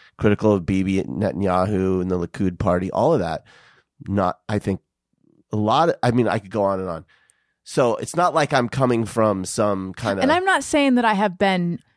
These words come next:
Speaker 2: not critical. I just sometimes when Daniel would go on and on and on about it, I was like,
Speaker 1: Yeah,
Speaker 2: "I get
Speaker 1: it's,
Speaker 2: it."
Speaker 1: it's, I, I can be a,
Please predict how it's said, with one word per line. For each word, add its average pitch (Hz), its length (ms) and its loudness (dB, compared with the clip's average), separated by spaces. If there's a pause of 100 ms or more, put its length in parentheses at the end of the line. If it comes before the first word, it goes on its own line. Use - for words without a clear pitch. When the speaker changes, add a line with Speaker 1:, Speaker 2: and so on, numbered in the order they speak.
(560)
Speaker 2:
not 208 320 2
critical. 156 440 -2
I 180 160 0
just 185 220 0
sometimes 185 440 0
when 170 160 0
Daniel 165 380 0
would 156 140 -2
go 156 340 -2
on 196 220 2
and 170 120 -4
on 156 160 0
and 151 140 -6
on 151 180 0
about 135 240 -4
it, 127 80 -6
I 113 100 -2
was 151 140 -8
like, 139 300 -8 (160)
Speaker 1:
Yeah, 170 180 2
Speaker 2:
"I 107 40 0
get 143 240 2
Speaker 1:
it's, - 120 -2
Speaker 2:
it." 170 80 -2
Speaker 1:
it's, - 140 -4
I, 135 240 0
I 156 60 0
can 131 180 0
be 107 220 0
a, 98 60 0